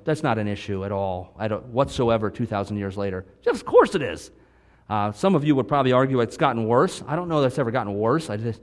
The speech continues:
uh, uh, there's more out there that we can access on a daily basis, but I don't think our hearts have, uh, become more, uh, rotten since two thousand years ago. I think it's just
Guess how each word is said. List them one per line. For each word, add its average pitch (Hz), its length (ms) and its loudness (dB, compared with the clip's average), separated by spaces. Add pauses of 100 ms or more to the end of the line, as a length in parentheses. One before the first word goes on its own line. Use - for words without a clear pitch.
(380)
uh, 123 40 4
uh, 120 360 2
there's 123 180 0
more 180 160 6
out 170 220 4
there 127 300 2
that 113 260 -2
we 120 140 -4
can 117 140 -4
access 127 500 0
on 117 100 0
a 113 40 0
daily 120 260 0
basis, 127 400 -2
but 113 140 -4
I 117 40 0
don't 139 200 -2
think 135 180 -2
our 113 100 2
hearts 143 280 -2
have, 107 140 -6 (140)
uh, 113 180 -4
become 113 460 -4 (300)
more, 127 580 4
uh, 101 340 -2 (460)
rotten 131 540 -2
since 117 320 -4
two 127 140 -4
thousand 110 300 -2
years 117 200 0
ago. 135 160 0
I 113 80 0
think 113 220 -6
it's 101 120 -12
just - 240 -10